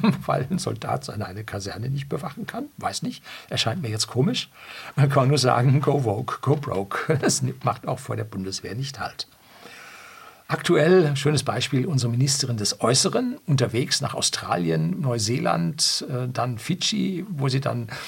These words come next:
dem F-, Endspiel der Frauenfußball-Weltmeisterschaft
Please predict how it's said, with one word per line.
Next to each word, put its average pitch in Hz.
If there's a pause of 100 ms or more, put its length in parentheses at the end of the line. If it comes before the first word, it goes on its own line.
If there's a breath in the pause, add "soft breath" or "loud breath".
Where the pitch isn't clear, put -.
(200 loud breath)
dem 120
F-, -
Endspiel 156
der 127
Frauenfußball-Weltmeisterschaft 135